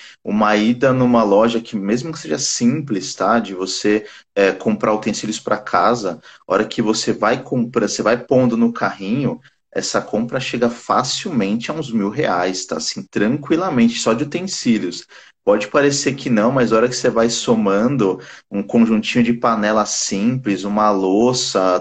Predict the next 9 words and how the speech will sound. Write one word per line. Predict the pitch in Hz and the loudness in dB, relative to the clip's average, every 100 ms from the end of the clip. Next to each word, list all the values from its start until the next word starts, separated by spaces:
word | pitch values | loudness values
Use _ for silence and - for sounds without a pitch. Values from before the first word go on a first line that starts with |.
| - | 0
talher, | 107 107 98 95 101 117 120 98 90 - - - | 2 2 2 4 6 6 4 2 -2 -12 -20 -8
umas | 101 - | -6 -4
coisas | 113 107 104 98 | 0 0 0 -4
assim, | - 107 117 120 | -6 -2 -2 0
dá | 117 | -2
tranquilamente | - 113 120 127 117 110 110 - | -2 -6 -4 -4 -2 -4 -6 -4
mil | 110 | -4
reais. | 123 110 90 82 | 0 0 -2 -4
Então, | 82 80 85 90 | -10 -10 -10 -10